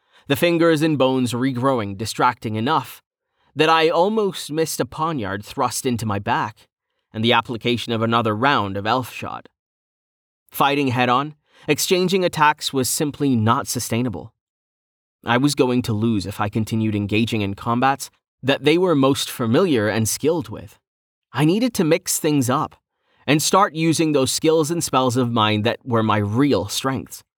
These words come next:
So, I adapted. Instead of standing there deflecting or accepting their blows,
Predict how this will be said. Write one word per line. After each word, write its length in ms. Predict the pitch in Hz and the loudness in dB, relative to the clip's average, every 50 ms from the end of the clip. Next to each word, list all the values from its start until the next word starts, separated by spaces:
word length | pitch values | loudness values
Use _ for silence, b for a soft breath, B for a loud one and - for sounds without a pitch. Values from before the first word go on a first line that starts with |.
| _ _ _ _ _ _ _ _ _ _ _ _ _ _ _ | _ _ _ _ _ _ _ _ _ _ _ _ _ _ _
So, 380 | - - 107 85 87 120 - _ _ _ _ _ | -8 -8 -6 -6 -8 -10 -12 _ _ _ _ _
I 120 | - 107 | -4 -2
adapted. 600 | 104 101 95 110 127 156 - - - - - - _ _ _ _ _ _ _ b b b b b | -2 0 2 2 0 0 -2 -6 -14 -16 -16 -16 _ _ _ _ _ _ _ b b b b b
Instead 380 | 147 156 151 - - 208 220 233 | 0 0 0 0 0 2 2 2
of 80 | 214 | 2
standing 420 | - - 190 165 165 165 165 160 156 | 0 0 0 2 2 2 0 0 0
there 160 | 160 151 135 | 0 0 0
deflecting 720 | 123 123 120 - - 175 196 - _ - 120 120 135 147 | 0 -2 -6 -4 -4 -6 -6 -6 _ -6 -6 -4 -4 -4
or 140 | 131 110 104 | -4 -4 -4
accepting 540 | 104 - - - - 147 - - 175 147 123 | -6 -6 -6 -6 -6 -6 -4 -4 -4 -2 -2
their 120 | 110 104 | -2 -4
blows, 400 | 101 113 92 76 73 - - - | -6 -8 -12 -14 -12 -14 -14 -16